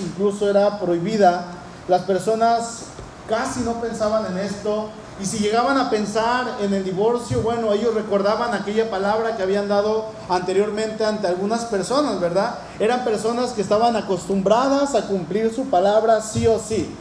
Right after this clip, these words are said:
Si el varón decía, "Yo me comprometo contigo hasta que la muerte nos separe", eso era algo que iban a cumplir. Eso era algo que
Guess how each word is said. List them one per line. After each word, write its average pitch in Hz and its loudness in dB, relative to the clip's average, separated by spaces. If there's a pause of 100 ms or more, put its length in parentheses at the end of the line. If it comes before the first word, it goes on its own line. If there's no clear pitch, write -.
(200)
Si 226 4
el 214 8
varón 220 6
decía, 254 4
"Yo 247 6
me 269 2
comprometo 220 0
contigo 262 6
hasta 185 0
que 196 0
la 180 4
muerte 233 2
nos 180 -4
separe", 196 2 (560)
eso 185 -2
era 196 4
algo 196 0
que 190 -4
iban 175 0
a 147 -4
cumplir. 143 -6 (1080)
Eso 202 0
era 196 6
algo 202 2
que 175 0